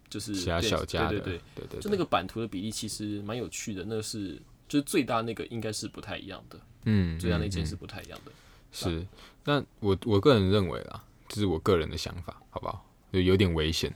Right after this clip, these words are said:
Speaker 2: 我不代表就是我的前东家。对，我个人认为两边的行销模式差很多。
Speaker 1: 嗯。
Speaker 2: 但是商业模式上可不可以参考？那是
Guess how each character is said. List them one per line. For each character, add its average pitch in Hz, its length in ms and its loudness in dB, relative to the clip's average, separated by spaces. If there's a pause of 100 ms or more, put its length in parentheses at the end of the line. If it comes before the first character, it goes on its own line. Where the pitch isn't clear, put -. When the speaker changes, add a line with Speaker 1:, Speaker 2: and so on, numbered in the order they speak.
(100)
Speaker 2:
我 - 40 -14
不 90 140 0
代 95 180 6
表 - 320 -4
就 - 140 -8
是 80 420 -4
我 85 100 -6
的 78 240 -4
前 - 220 -6
东 80 160 -4
家。 80 200 -6 (340)
对， - 100 -8 (680)
我 95 100 2
个 123 120 10
人 117 100 10
认 113 200 6
为 80 440 2 (280)
两 85 400 0
边 104 300 4
的 87 220 4
行 90 240 0
销 95 200 4
模 82 200 -4
式 85 160 -6
差 80 200 -4
很 76 140 -6
多。 - 200 -10 (140)
Speaker 1:
嗯。 120 200 -6 (720)
Speaker 2:
但 135 160 6
是 135 240 4
商 135 320 2
业 147 160 8
模 87 220 2
式 98 140 0
上 95 180 0
可 82 140 -6
不 98 80 -4
可 104 80 2
以 87 60 2
参 85 220 -6
考？ - 220 -8
那 90 100 -4
是 90 220 -4